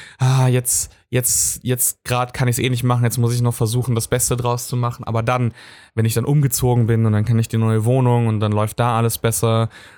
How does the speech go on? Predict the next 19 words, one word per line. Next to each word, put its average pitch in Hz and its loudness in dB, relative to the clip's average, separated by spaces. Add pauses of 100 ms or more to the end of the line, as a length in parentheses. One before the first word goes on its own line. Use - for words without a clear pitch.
(100)
und, 107 -2
äh, 107 0
ne, 117 2
dann 110 0
irgendwie 107 -2
nächstes 113 -2
Jahr, 107 0
wenn 104 0
ich 107 -6
mich 107 -4
dann 107 -4
hoffentlich 110 -2
komplett 113 -2
auf 113 -4
den 110 -2
ganzen 110 -2
Kram 110 -2
fokussieren 107 -2
kann, 107 -2